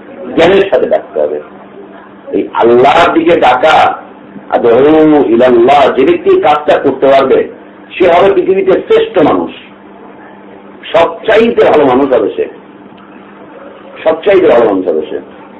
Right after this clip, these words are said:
তার চাইতে ভালো মানুষ পৃথিবীতে খুঁজে পাবেন না, যে আল্লাহর দিকে মানুষকে ডাকবে।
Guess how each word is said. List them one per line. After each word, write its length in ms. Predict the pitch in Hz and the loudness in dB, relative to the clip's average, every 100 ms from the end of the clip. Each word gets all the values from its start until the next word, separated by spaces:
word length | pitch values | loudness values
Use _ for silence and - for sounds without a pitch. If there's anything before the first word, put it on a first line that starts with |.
| - - - - - | -20 -20 -20 -20 -2
তার 220 | 151 156 | -2 0
চাইতে 200 | 190 170 | 0 2
ভালো 220 | 139 147 | 2 2
মানুষ 140 | 151 147 | 0 -2
পৃথিবীতে 300 | 127 127 120 | -6 -4 -4
খুঁজে 240 | - 104 | -4 -2
পাবেন 220 | 90 82 | -2 -4
না, 140 | 82 78 - - - | -8 -10 -14 -20 -12
যে 160 | - - | -2 0
আল্লাহর 480 | - 156 160 - | 2 2 2 2
দিকে 200 | 190 208 | 0 0
মানুষকে 360 | 170 127 - - | 0 0 -2 -2
ডাকবে। 320 | 80 - 76 | -2 -2 -8